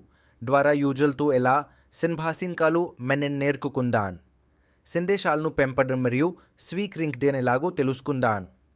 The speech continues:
కే-, చాట్ మెనూలో ఓకే లీడ్పై క్లిక్ చేసినప్పుడు అది స్క్రీన్ మధ్యలో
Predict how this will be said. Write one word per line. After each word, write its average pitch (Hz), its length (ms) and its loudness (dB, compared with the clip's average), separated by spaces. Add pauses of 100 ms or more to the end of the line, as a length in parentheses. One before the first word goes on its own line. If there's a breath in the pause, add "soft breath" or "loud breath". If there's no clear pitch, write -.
(460)
కే-, 175 320 4 (240)
చాట్ 160 180 4
మెనూలో 175 360 4 (240)
ఓకే 170 260 2
లీడ్పై 170 460 4
క్లిక్ 185 340 -2
చేసినప్పుడు 175 560 0 (380 soft breath)
అది 180 180 2
స్క్రీన్ 196 380 -2
మధ్యలో 165 360 2